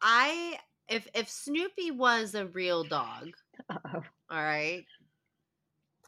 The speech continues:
Speaker 1: he probably would be the richest dog on the planet. All right. B-,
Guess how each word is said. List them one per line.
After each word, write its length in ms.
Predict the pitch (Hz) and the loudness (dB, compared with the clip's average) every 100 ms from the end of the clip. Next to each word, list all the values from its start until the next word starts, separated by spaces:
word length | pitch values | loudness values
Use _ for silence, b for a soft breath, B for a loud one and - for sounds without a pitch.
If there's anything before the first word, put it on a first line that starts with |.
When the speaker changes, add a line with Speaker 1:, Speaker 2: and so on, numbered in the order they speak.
| _ - | _ -12
Speaker 1:
he 120 | 262 262 | -6 -6
probably 760 | - 294 269 302 320 277 262 | -2 6 6 6 0 -4 -4
would 220 | 240 202 | -4 -4
be 180 | 214 208 | -6 -4
the 180 | 185 185 | -2 0
richest 560 | 170 175 - 175 - | 0 -2 -4 -6 -6
dog 520 | 160 151 143 139 139 170 _ _ _ _ _ _ _ _ _ _ | 0 2 2 0 -6 -14 _ _ _ _ _ _ _ _ _ _
on 200 | 196 180 | 4 4
the 80 | 160 | 2
planet. 480 | - 170 139 107 - _ _ _ _ _ _ _ | -6 -8 -8 -12 -20 _ _ _ _ _ _ _
All 100 | - 170 | 0 4
right. 360 | 156 165 - | 4 2 -2
B-, 100 | - | -8